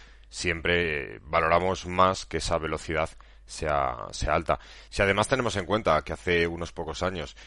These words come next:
no solo no existía ya el, el, el cinco G, la conexión cinco G, que es extremadamente rápida,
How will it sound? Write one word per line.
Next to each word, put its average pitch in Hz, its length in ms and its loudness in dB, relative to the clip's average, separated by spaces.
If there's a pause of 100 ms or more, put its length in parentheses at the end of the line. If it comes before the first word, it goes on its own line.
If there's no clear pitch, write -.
(160)
no 101 180 0
solo 113 320 4
no 82 120 -4
existía 82 520 -2
ya 73 220 0
el, 65 160 -6
el, 57 320 -12
el - 160 -14
cinco - 320 -10
G, 95 220 0
la 69 100 -4
conexión 69 420 -12
cinco 71 300 -12
G, 92 160 -4
que 73 80 -8
es - 140 -12
extremadamente 71 720 -8
rápida, 76 320 -2